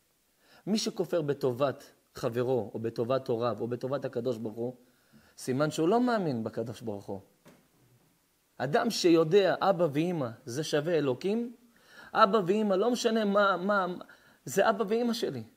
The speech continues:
אתה יודע, בא אליי, בא אליי בחור אמיתי, אמר לי, שמע, אחרי השיעור שלך, אני באמת רוצה, אני,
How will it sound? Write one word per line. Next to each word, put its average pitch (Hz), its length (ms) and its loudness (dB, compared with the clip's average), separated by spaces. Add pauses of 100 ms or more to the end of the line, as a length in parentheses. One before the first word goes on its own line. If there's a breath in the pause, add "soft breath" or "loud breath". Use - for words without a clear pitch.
(1500)
אתה - 60 -18
יודע, 185 320 4 (280)
בא 202 140 8
אליי, 180 160 8
בא 151 240 2
אליי 185 140 8
בחור 151 420 0
אמיתי, 175 340 -2
אמר 185 200 0
לי, 180 100 0
שמע, 180 200 -2
אחרי 175 180 -6
השיעור 170 240 -4
שלך, - 100 -8
אני 156 160 0
באמת 202 280 0
רוצה, 220 260 0
אני, 160 140 0